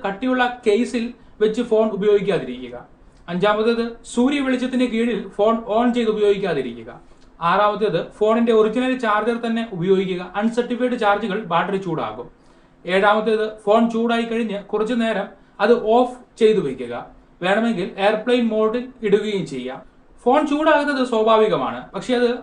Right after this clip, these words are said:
അസ്വാഭാവികമായി കണക്കാക്കേണ്ട രണ്ട് സാഹചര്യങ്ങളുണ്ട്. ഒന്ന്, ഫോൺ ഉപയോഗിക്കാതിരിക്കുന്ന സമയത്ത് ചൂടാകുന്നുണ്ടെങ്കിൽ നിങ്ങൾ അറിയാതെ തന്നെ ഏതോ മാൽവെയർ ഫോണിനെ ഉപയോഗിക്കുന്നുണ്ട്, അല്ലെങ്കിൽ ബാക്ക്ഗ്രൗണ്ടിൽ പ്രവർത്തനം നടക്കുന്നുണ്ട്. രണ്ടാമത്തേത്,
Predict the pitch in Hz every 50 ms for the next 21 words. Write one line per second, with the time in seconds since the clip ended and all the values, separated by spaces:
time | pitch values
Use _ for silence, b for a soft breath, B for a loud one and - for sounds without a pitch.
0 | - 185 170 - 240 233 247 247 247 254 254 262 262 254 247 240 233 226 226 240
1 | 247 262 254 247 254 247 214 180 175 180 190 202 226 233 226 - 208 190 185 185
2 | 190 185 180 156 127 110 110 113 123 - - - - b b b b b b 160
3 | 190 220 226 226 240 262 - - - - _ - 208 226 240 220 220 240 254 262
4 | 262 254 277 277 269 262 247 247 247 247 240 233 220 226 233 233 226 247 247 240
5 | - - - 214 226 220 202 196 196 196 185 170 165 165 160 139 156 220 240 -
6 | b b b b b 185 208 233 254 262 247 233 240 247 262 269 269 262 254 247
7 | 254 240 220 220 226 226 247 247 240 - 196 190 196 202 220 233 226 233 214 180
8 | 147 160 170 - - 202 202 214 214 220 208 190 190 196 190 185 170 170 143 127
9 | 113 113 120 - - - 190 190 208 220 240 202 180 180 180 196 202 226 233 240
10 | 233 226 - 208 196 196 202 208 208 226 220 220 - - 185 165 165 160 165 151
11 | 127 117 110 113 127 - - _ - - - - - _ - _ _ - 175 175
12 | 196 202 214 220 233 233 208 175 202